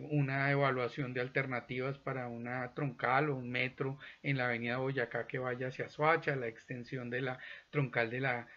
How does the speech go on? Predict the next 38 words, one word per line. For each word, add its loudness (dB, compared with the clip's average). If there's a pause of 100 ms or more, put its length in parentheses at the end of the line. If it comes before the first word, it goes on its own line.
(160)
calle 4
ochenta, 0
de 0
la -6
calle 0
veintiséis, 0 (240)
la -2
troncal 2
de 2
la -4
calle 0
trece, 0
pero 0
también -4
pa-, 0
con 0
carriles 0
para 0
la -2
logística, -6
para -6
la -6
carga. 2 (300)
Son 0
grandes 4
anuncios 0
de 2
la 2
ciudad 0 (260)
que 4
esta 6
historia 6
que -4
nos -4
cuentan 0
Alberto -2
y -2
Pereira 4